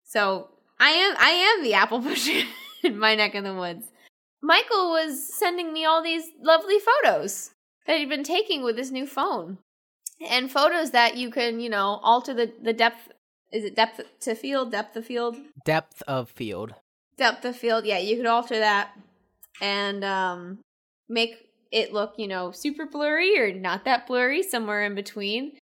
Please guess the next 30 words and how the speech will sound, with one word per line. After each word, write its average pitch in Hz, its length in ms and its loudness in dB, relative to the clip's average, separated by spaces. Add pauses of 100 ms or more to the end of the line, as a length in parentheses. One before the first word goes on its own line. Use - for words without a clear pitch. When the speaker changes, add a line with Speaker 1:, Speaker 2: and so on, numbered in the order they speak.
(120)
Speaker 1:
And 202 600 4
you 220 80 -4
could 233 140 -4
do 359 140 0
it - 140 2
just 233 220 -6
after 226 460 4
snapping 233 640 0
the 233 280 2
photo. 214 560 4 (540)
And 262 180 8
then, 240 360 0
ch-, - 300 -6
ch-, - 340 -2
like, 208 240 -2 (460)
it 196 240 -12
was, 185 240 -18
it, - 300 -10 (320)
it 196 220 -16
was 196 120 -18
just - 180 -8
so 185 160 -4
cool. - 480 -6 (680)
Speaker 2:
I 175 120 4
was 175 100 2
explaining 202 480 0
this 123 240 -4
in 117 100 -18
the 110 60 -14
show. - 460 -6